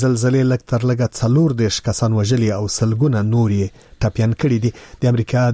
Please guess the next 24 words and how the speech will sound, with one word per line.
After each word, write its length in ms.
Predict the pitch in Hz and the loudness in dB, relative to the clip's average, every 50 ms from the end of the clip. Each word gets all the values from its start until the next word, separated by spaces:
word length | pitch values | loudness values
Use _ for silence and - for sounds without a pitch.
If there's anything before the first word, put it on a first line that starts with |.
| 117 | 0
د 20 | 120 113 120 120 - 113 | 0 0 0 0 -2 -2
جیولوژۍ 400 | - 131 110 110 104 104 120 113 - - | -2 0 0 0 0 0 0 0 0 0
سروې 280 | - 107 110 113 117 117 110 113 | 0 0 2 2 0 0 0 0
ادارې 240 | 104 110 107 113 113 | 0 2 2 2 2
ویلي 220 | 117 127 131 131 123 - | 2 2 2 0 0 0
چې 80 | - 123 - - - - - - | -2 -2 -4 -6 -14 -12 -4 -2
د 120 | 120 110 | 0 2
دې 80 | 127 120 113 | 2 2 2
زلزلې 420 | 107 107 107 98 - 113 110 113 113 107 101 | 0 0 -2 0 0 0 2 2 2 2 0
مرکز 400 | 98 92 - - 131 131 135 - - - - - - - 123 | -2 -4 -2 -2 0 0 0 -2 -6 -10 -18 -20 -10 -4 0
د 180 | 113 110 113 110 - - | 0 0 0 -2 -2 -2
سولاوسي 560 | - - 117 123 139 143 135 - - - 113 - - - | 0 0 2 2 2 0 0 -2 -2 -2 -4 -4 -2 -4
ټاپو 340 | 98 98 95 - - 120 113 107 95 - - | -4 -4 -4 -2 0 0 0 0 -2 -4 -2
په 40 | 107 104 107 104 - | -2 -2 -2 0 2
جنوب 280 | 120 127 143 156 151 - - | 2 2 2 2 -2 -2 -2
کې 120 | 156 147 156 - - 120 | 0 0 0 0 -2 -4
او 60 | 113 117 120 - - | -4 -4 -4 -4 -4
شدت 360 | - 131 113 127 143 - - | -2 -2 0 0 -2 -2 -2
یې 60 | 120 101 92 | -4 -2 0
د 100 | 104 123 | 0 -2
ریختر 320 | 143 - - - - 107 - - | -2 -2 -2 -4 -4 -4 -4 -6
په 100 | 101 - - | -6 -2 -2
کچه 200 | 147 - - 165 151 - - - - - - - | -2 0 0 -2 -4 -4 -12 -20 -18 -12 -10 -10
شپږ 240 | - - 127 143 | -4 -2 -2 -2